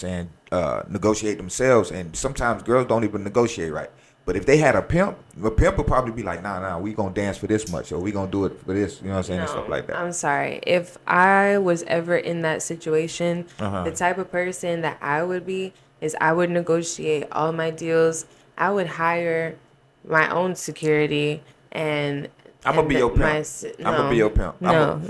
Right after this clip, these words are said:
Speaker 1: I'ma be your pimp.
Speaker 2: <laughs> No, you're not
Speaker 1: Get
Speaker 2: gonna
Speaker 1: your
Speaker 2: be
Speaker 1: ass
Speaker 2: my
Speaker 1: over
Speaker 2: pimp.
Speaker 1: here.
Speaker 2: <laughs> No.
Speaker 1: Get your ass over here, girl.
Speaker 2: That's not, that's not how it works because I'm more of, like, a madame.
Speaker 1: You gonna be a madam?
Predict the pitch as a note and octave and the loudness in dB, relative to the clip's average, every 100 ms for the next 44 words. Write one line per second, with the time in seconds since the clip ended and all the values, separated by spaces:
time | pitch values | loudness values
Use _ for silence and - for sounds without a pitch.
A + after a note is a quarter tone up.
0 | F3+ - A#2 B2+ A#2+ A2+ A2 G2+ D#2+ - | -4 -4 -4 -2 2 2 2 -2 -6 6
1 | C4 A3 G3+ G#3 A#3 A#3 B3 A3+ A3+ A3 | 10 12 10 10 10 10 10 10 10 8
2 | G#3 - G3+ F#3+ G#3 G#3+ F#3 - - - | 6 6 8 8 6 8 8 8 2 -2
3 | D4 - - A#4+ A#4 A3+ A#3+ B3 A3+ - | -4 -2 2 2 2 2 4 6 8 8
4 | - F#3+ E3 D3+ C#3+ D3 C3 C3 A2 B2 | 10 10 12 10 8 6 8 6 8 8
5 | C3 - - - B3+ C#4 C#4 D4 D4 D4 | 8 8 4 2 -2 -4 -2 -2 0 -2
6 | D4+ A#3 A#3 A#3+ A#3 A#3 - - A3+ A3+ | -4 -6 -6 -6 -4 -2 0 0 2 2
7 | A3+ A3+ - G#3+ G#3+ G#3+ G#3+ A3 G#3+ G#3 | 4 2 0 -2 0 -2 -2 -4 -4 -2
8 | - - E3+ F3 - _ _ _ _ - | -4 -4 -6 -8 -16 _ _ _ _ -20
9 | - A#2 C#3 C3 C3 A#2 B2 D#3+ G#3+ | -6 4 8 10 10 10 10 8 8